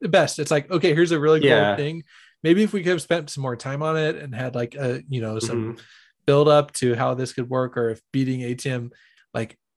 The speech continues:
Speaker 1: "Oh, this has to be possible. We just have to figure out how." Like, it wasn't even
Speaker 2: Mm.
Speaker 1: presented as possible before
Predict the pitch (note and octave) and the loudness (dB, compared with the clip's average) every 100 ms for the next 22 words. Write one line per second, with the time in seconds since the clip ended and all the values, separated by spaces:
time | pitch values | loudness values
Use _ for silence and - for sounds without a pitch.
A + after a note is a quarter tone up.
0 | - E3+ D#3 C#3+ - D#3+ - D3 B2+ D#3+ | -10 -2 0 0 0 -2 0 -2 0 0
1 | D#3 B2 A#2+ A#2+ C3+ C3+ B2+ B2+ C#3 B2+ | 0 -2 -2 -2 0 -2 -4 -6 -4 -4
2 | B2 A2+ A2+ B2+ D#3+ F3 B2+ - _ _ | -4 -4 -6 -4 -4 -4 -8 -10 _ _
3 | _ _ _ E3+ A3 A#3+ G3 E3 A#2+ A#2 | _ _ _ 4 4 4 2 2 4 4
4 | C3+ C3+ B2 - - C3+ - A2+ A2 A#2 | 2 0 -4 -4 -4 -4 -4 -8 -10 -10
5 | - B2 A2+ A2+ | -4 -2 0 -2